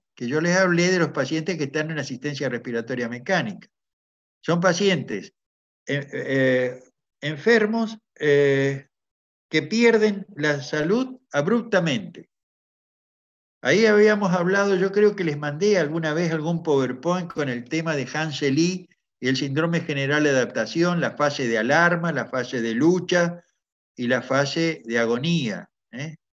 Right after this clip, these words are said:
En ese PowerPoint se relaciona lo que Hansen Lee ya hablaba en mil novecientos treinta y cinco, creo,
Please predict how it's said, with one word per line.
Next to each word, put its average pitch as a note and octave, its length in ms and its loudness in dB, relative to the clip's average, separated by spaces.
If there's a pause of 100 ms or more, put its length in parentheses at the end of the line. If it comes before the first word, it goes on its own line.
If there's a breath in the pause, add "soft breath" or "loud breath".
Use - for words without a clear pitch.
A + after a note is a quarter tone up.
(600 soft breath)
En G#2+ 120 -12
ese E3+ 220 -4
PowerPoint F3+ 720 -2 (460)
se C3+ 200 -4
relaciona C#3 840 0
lo A2+ 180 -4
que A2 240 -10
Hansen G3 440 -4
Lee G3+ 180 -4
ya C#3+ 140 -2
hablaba D#3+ 340 0
en B2 80 -4
mil F3 160 -4
novecientos E3 640 -6
treinta C3 400 -6
y A2+ 220 -4
cinco, C3+ 560 -6
creo, C#3+ 480 -2